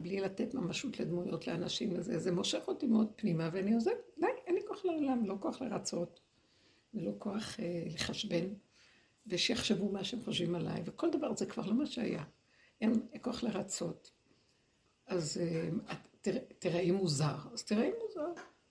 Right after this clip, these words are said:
זה, זה, אז שיהיה ככה. אז התנתקו ממך, שיתנתקו.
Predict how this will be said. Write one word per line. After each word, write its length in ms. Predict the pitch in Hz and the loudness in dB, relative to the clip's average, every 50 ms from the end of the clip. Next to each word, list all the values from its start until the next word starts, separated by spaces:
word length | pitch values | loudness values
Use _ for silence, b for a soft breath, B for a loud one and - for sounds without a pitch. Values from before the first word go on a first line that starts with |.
| _ _ _ _ - | _ _ _ _ -8
זה, 220 | - 160 156 170 151 | -4 -2 0 0 2
זה, 260 | 165 185 190 - - | 2 4 4 4 4
אז 120 | 196 202 | 4 4
שיהיה 200 | - - 370 415 523 508 | 4 4 4 4 2 2
ככה. 340 | - 494 453 - - - 330 320 320 - _ _ _ _ b b b b b b b b b b b - | -2 -6 -8 -8 -10 -14 -14 -14 -14 -16 _ _ _ _ b b b b b b b b b b b -2
אז 160 | - 185 147 | 0 2 4
התנתקו 640 | 196 190 196 - 214 190 196 196 - - - 220 180 - - - | 2 2 4 4 4 2 2 0 -2 2 4 4 4 4 0 -2
ממך, 380 | 220 170 160 156 151 147 - - _ - | 0 0 2 2 0 -4 -6 -12 _ -4
שיתנתקו. 680 | - 392 440 427 - - - - - - - 330 320 302 | 0 0 2 0 0 -6 -14 -20 -16 -10 -8 -8 -8 -8